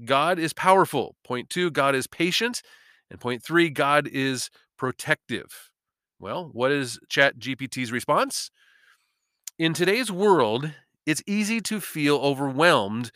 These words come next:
by the challenges and struggles we face daily. From personal struggles to global events, it can sometimes feel like we're up against impossible odds.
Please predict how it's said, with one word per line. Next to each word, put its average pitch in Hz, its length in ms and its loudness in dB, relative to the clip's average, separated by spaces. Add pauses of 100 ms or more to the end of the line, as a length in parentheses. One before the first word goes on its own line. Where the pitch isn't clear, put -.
(140)
by 135 180 4
the 135 120 0
challenges 190 600 2
and 208 160 -4
struggles 135 560 -2
we 139 200 -6
face 110 280 -6
daily. 110 440 -4 (560)
From 131 120 -2
personal 131 420 0
struggles 190 560 4
to 110 140 -6
global 98 380 -6
events, 165 460 2 (340)
it - 80 -12
can 131 240 -4 (180)
sometimes 135 840 -2
feel 160 360 2
like 131 280 -2
we're 120 260 -2
up 185 180 0
against 135 520 -4
impossible 123 640 -6
odds. 90 340 -2